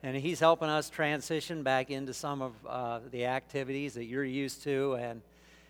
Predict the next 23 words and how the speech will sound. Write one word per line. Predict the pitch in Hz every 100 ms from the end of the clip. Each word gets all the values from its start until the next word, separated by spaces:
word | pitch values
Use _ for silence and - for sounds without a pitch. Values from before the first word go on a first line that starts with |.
| - 131
and, | 123 120 120
uh, | 120 120 123 120
we'll | 131 135
just | 131 -
pray | 139 139
that | 135 120
the | 120
Lord | 127 139
will | 123
keep | - 156
us | 131
safe, | - 151 151 190 -
and | 127 117
we'll | 131 127 -
continue | 123 113 151 147 139
to | 131
be | 139
prudent | - 165 151 156 170 131
in | 127
everything | 127 139 131 139 143
that |
we | 127 131
do. | 135 135 139